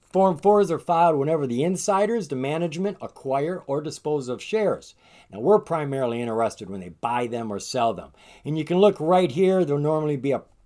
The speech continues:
r-, right here. We've got a number, but we don't have a price. Wi-, without a price, we know that they didn't pay for them. They got them in some other way. And though that's a good thing, it's really not what we're looking for.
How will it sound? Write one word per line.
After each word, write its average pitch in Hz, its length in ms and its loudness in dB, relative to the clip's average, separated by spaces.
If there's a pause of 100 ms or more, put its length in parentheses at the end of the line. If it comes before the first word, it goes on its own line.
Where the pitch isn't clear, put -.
(120)
r-, 175 200 -2 (160)
right 208 180 6
here. 135 280 -2 (580)
We've 147 180 0
got 160 240 6
a - 20 0
number, 208 600 6 (160)
but 143 160 -2
we 135 80 -2
don't 170 240 2
have 160 140 2
a 131 40 -2
price. - 600 0 (340)
Wi-, 160 160 0
without 202 420 4
a 190 60 2
price, 196 500 2
we 160 140 -4
know 170 240 4
that 160 160 0
they 147 80 -2
didn't 147 300 -4
pay 165 260 -2
for 160 200 -2
them. 156 240 -2
They 127 100 -4
got 139 280 0
them 143 160 -8
in 131 100 -8
some 147 300 -4
other 131 220 0
way. 127 340 0 (300)
And 151 220 -6
though 226 280 8
that's 208 240 2
a 180 60 0
good 170 340 0
thing, 180 200 0
it's - 200 -10
really 147 240 2
not 135 260 -4
what 120 220 -4
we're 117 180 -2
looking 104 340 -6
for. 98 340 -8